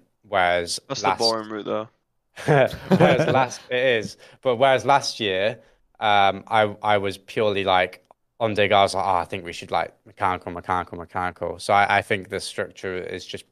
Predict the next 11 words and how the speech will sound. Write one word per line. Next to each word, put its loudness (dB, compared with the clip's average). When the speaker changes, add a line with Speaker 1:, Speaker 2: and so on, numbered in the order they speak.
Speaker 1:
better -2
purely -4
off, -8
like, -10
previous -6
performances -10
we've -12
seen -10
from -12
top -6
teams. -14